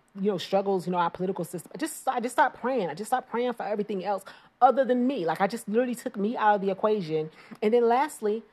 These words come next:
I just thanked him. Like, I just, you know, I just literally just thanked him for his faithfulness, right? Thanked him for his faithfulness. And I asked him to forgive me for my disbelief, because that is a thing. I'm saying, "Just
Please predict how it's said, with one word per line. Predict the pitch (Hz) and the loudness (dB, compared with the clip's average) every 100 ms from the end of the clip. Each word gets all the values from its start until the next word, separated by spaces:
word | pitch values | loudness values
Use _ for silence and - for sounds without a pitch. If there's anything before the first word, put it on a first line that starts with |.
| _ - | _ -10
I | 208 | -8
just | 226 - | -8 -12
thanked | - 196 226 - | -12 -10 -10 -8
him. | 180 147 | -8 -8
Like, | 156 | -10
I | 202 | -8
just, | 208 196 - _ _ | -8 -8 -12 _ _
you | 214 | -6
know, | 214 | -6
I | |
just | 208 - - - | -6 -12 -16 -10
literally | 202 220 196 | -6 -4 -4
just | 196 - | -6 -8
thanked | 185 208 - | -8 -8 -6
him | 196 | -6
for | 170 | -6
his | 170 160 | -6 -4
faithfulness, | 190 - - 127 - - - _ _ 170 | -6 -8 -14 -16 -14 -18 -18 _ _ 0
right? | 175 185 180 _ _ _ | 2 2 -4 _ _ _
Thanked | - 233 | 2 2
him | 240 | 0
for | - | -6
his | 208 196 - | -4 -4 -4
faithfulness. | 170 165 165 156 | -8 -6 -10 -8
And | 180 | -8
I | 170 | -8
asked | 185 190 | -8 -10
him | 196 | -8
to | 185 | -8
forgive | 170 156 175 | -8 -6 -6
me | 175 | -6
for | 170 190 | -6 -6
my | 180 | -6
disbelief, | 175 - 175 226 156 - | -8 -8 -8 -8 -10 -12
because | 170 202 | -8 -4
that | 196 208 | -4 -4
is | 202 | -6
a | |
thing. | 196 220 151 117 - _ _ _ _ _ _ _ _ _ _ _ _ _ _ _ _ _ _ _ 180 | -8 -10 -12 -18 -20 _ _ _ _ _ _ _ _ _ _ _ _ _ _ _ _ _ _ _ -10
I'm | |
saying, | 185 208 | -8 -6
"Just | 226 - | -8 -10